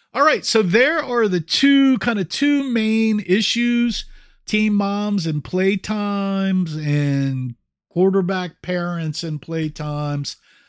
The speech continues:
I hope you enjoyed today's podcast on Toxic Sports Parents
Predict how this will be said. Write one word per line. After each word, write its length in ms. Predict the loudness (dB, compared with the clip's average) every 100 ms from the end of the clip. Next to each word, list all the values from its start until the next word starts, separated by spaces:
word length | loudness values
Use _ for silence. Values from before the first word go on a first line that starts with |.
| _ -8
I 180 | -6
hope 260 | 0 0 2
you 220 | 2 4
enjoyed 640 | 4 2 2 2 2 0 0
today's 380 | -2 0 -2 -4
podcast 1000 | -8 -6 -6 -6 -4 -2 -4 -6 -10 -14
on 360 | -10 -8 -6 -6
Toxic 460 | -6 -8 -8 -16 -16
Sports 340 | -8 -6 -6
Parents 500 | -4 -2 0 -2 -8